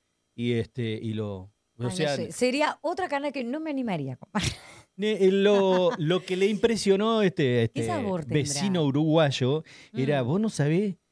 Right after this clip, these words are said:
Speaker 1: lo que te impresionaba, dice, el bicho en la parrilla, parecía un cristiano, así, claro, porque <laughs> se
Speaker 2: Ay, claro, vos te imaginás el mono. Ay, no, no, no, no. No,
Speaker 1: El
Speaker 2: la
Speaker 1: aspecto
Speaker 2: verdad
Speaker 1: no es lindo, ¿viste?
Speaker 2: No,
Speaker 1: No
Speaker 2: la
Speaker 1: sé cómo
Speaker 2: verdad
Speaker 1: será
Speaker 2: que
Speaker 1: el sabor, ni idea, ¿viste?
Speaker 2: No, Martín,
Speaker 1: Pero
Speaker 2: no.
Speaker 1: a mí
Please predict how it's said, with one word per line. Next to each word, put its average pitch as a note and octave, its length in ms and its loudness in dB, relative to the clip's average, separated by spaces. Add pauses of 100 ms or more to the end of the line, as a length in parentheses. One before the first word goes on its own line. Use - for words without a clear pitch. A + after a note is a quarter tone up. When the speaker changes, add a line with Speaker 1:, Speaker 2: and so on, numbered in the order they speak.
(260)
Speaker 1:
lo C#3+ 200 2
que C#3+ 120 -2
te - 160 -4
impresionaba, D3 1000 0
dice, G#3+ 400 -4 (540)
el A#2+ 180 -2
bicho D#3+ 340 -6
en C3+ 60 0
la C#3 140 -4
parrilla, B2 320 -6
parecía C3+ 260 -6
un G3 60 -6
cristiano, F#3 600 -8
así, E3+ 200 -8
claro, G#3 340 -8
porque E3+ 200 -10
<laughs> - 60 -20
se - 180 -6 (120)
Speaker 2:
Ay, C4 180 -2
claro, C4+ 380 0
vos A3+ 120 -2
te C#4+ 80 -4
imaginás B3 460 -4
el A3 120 -4
mono. A3 200 -4
Ay, A3 280 0
no, F3 260 -6
no, D#3 220 -6
no, - 160 -4
no. - 100 -18 (380)
No, E3+ 260 -16
Speaker 1:
El F3 140 -4
Speaker 2:
la G#3+ 80 2
Speaker 1:
aspecto F3+ 220 -6
Speaker 2:
verdad G3+ 360 0
Speaker 1:
no A#3+ 140 2
es A3+ 120 2
lindo, C3 360 0
¿viste? G#2 260 -6
Speaker 2:
No, A#3 300 -2
Speaker 1:
No F#3 100 2
Speaker 2:
la F#3 80 0
Speaker 1:
sé B3+ 180 -2
cómo A#3+ 160 2
Speaker 2:
verdad G#3+ 120 -2
Speaker 1:
será D3+ 220 0
Speaker 2:
que D#3 40 2
Speaker 1:
el D#3 60 -4
sabor, A#2+ 380 -2
ni A2+ 180 -4
idea, A#2 320 -2
¿viste? A2+ 160 -14
Speaker 2:
No, C#3 120 -12
Martín, C3+ 640 -14 (140)
Speaker 1:
Pero A3+ 200 -6
Speaker 2:
no. A#3 40 -2
Speaker 1:
a B3+ 40 -4
mí E4 80 -6